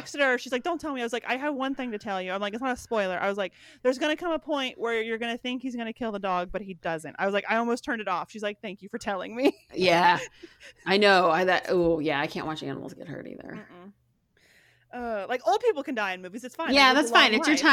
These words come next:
Speaker 2: time. Whatever. You had a
Speaker 1: Yeah.
Speaker 2: great life. Goodbye.
Speaker 1: Yeah.
Speaker 2: Um, but no.
Speaker 1: So,
Speaker 2: Oh my God. Kids, no.
Speaker 1: um, superhero movies are dumb. Again, I don't have a strong opinion on this. I assume, like, Marvel type movies, eh,
Speaker 2: Yeah.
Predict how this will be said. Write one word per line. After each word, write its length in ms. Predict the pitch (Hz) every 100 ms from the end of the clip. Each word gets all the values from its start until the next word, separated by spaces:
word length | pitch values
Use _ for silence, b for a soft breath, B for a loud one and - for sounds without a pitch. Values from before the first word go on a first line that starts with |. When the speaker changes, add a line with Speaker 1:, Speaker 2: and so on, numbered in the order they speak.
| 226
Speaker 2:
time. 160 | 180
Whatever. 340 | 220 240 190 170
You 100 | 208
had 140 | 226
a 40 |
Speaker 1:
Yeah. 40 | 202
Speaker 2:
great 200 | 208 156
life. 260 | 170 147
Goodbye. 420 | - 226 165 - - -
Speaker 1:
Yeah. 260 | 381 190 226 b b _ 294 190
Speaker 2:
Um, 520 | 170 160 151 143 147 151 _ _ _ _ _ _ _ _ -
but 120 | 165
no. 120 | 160
Speaker 1:
So, 220 | 151 - -
Speaker 2:
Oh 160 | 170 156
my 80 | 160
God. 320 | - 85 - _ _ _ _
Kids, 200 | 175 233
no. 40 | 240 247 247
Speaker 1:
um, 240 | 247 247 240 _ _ _ b b b b b
superhero 580 | - 349 - 302 294 262
movies 300 | 233 226 208
are 80 | 190
dumb. 400 | 180 151 104 180 _ _ _ _ -
Again, 260 | 220 196 -
I 100 | 202
don't 160 | 220
have 120 | 202 196
a 40 |
strong 240 | - 190
opinion 340 | 175 - 180 175
on 140 | 170
this. 200 | 170 175
I 60 | 208
assume, 200 | 226 277
like, 180 | 233 151
Marvel 340 | 175 180 180
type 240 | 175 180 -
movies, 520 | 175 175 175 180 - _ -
eh, 60 | 139
Speaker 2:
Yeah. 180 | -